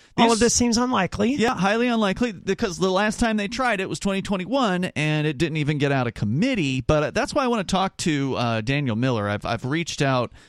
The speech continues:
Speaker 2: to Alu Axelman from Liberty Block. I don't have Daniel's contact information directly, but he and I are, we're pretty friendly with one
Speaker 1: Alu
Speaker 2: another.
Speaker 1: listens to the show, so maybe he heard that.
Speaker 2: He,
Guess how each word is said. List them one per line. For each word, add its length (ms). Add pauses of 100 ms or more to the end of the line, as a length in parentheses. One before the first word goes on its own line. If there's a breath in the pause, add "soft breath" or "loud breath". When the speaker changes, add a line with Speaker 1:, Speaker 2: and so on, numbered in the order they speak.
(300 soft breath)
Speaker 2:
to 260
Alu 240
Axelman 560
from 420
Liberty 300
Block. 280
I 60
don't 140
have 180
Daniel's 540
contact 420
information 420
directly, 500
but 180
he 160
and 80
I 140
are, 200 (460 soft breath)
we're 100
pretty 360
friendly 540
with 160
one 180
Speaker 1:
Alu 120
Speaker 2:
another. 140
Speaker 1:
listens 260
to 100
the 80
show, 380
so 340
maybe 220
he 100
heard 300
that. 320 (160)
Speaker 2:
He, 120